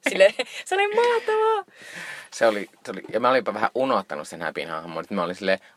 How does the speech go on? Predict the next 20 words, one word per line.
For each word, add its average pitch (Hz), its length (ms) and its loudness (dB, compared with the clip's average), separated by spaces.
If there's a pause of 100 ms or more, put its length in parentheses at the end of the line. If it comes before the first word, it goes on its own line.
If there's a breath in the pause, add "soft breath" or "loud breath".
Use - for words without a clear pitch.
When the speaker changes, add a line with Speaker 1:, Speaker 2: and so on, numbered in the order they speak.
Speaker 2:
"Ai 415 180 4
niin, 392 240 -4
on 359 80 -4
Happy." 349 420 -4
Speaker 1:
I'm 170 220 2
not 202 240 -4
blaming 196 560 0
you. 170 240 2
Speaker 2:
Niin. - 280 6
Speaker 1:
Mä 196 60 6
oon 202 100 6
ollut - 120 0
tähän 220 180 4
asti 208 140 -4
silleen, 185 360 0 (560 loud breath)
"Happy - 280 -2
on - 60 -12
maailman - 300 -8
turhin - 380 -8
hahmo. 202 320 -6